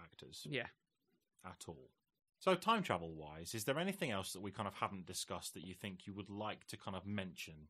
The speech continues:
Speaker 1: about the time travel that you maybe liked, maybe didn't like?
Speaker 2: Yeah, I think one of the things I liked, I mean, we talked about the machine.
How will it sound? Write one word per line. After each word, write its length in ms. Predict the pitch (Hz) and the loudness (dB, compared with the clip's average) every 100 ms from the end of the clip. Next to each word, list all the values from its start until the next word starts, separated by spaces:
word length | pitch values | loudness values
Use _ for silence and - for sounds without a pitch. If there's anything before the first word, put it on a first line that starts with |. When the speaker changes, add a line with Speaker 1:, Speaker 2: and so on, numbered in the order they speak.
| _ - | _ -6
Speaker 1:
about 400 | 90 101 92 - | 0 4 4 2
the 80 | 87 | -6
time 300 | 101 87 87 | -4 -4 -2
travel 340 | 90 85 87 | -2 -2 -4
that 140 | 92 | -4
you 80 | 107 | 0
maybe 220 | 101 98 | 2 2
liked, 280 | 110 131 107 - | 4 4 4 -4
maybe 140 | 104 107 | -2 0
didn't 200 | 127 117 | 0 2
like? 440 | 123 127 123 - - - _ - | 4 4 0 -8 -16 -20 _ 6
Speaker 2:
Yeah, 200 | 262 196 | 8 8
I 80 | |
think 280 | 220 269 196 - - | 6 2 2 -6 -4
one 260 | 156 170 | 4 6
of 40 | 175 | 6
the 60 | |
things 220 | 160 165 143 | 6 6 8
I 60 | |
liked, 300 | 139 139 - | 8 6 4
I 40 | 131 | 4
mean, 140 | 135 | 4
we 80 | 135 | 4
talked 240 | - 151 | 4 4
about 260 | 127 131 - | 6 4 4
the 240 | - 127 120 | -4 -2 0
machine. 680 | 120 - - 131 117 120 | 2 2 6 6 4 -2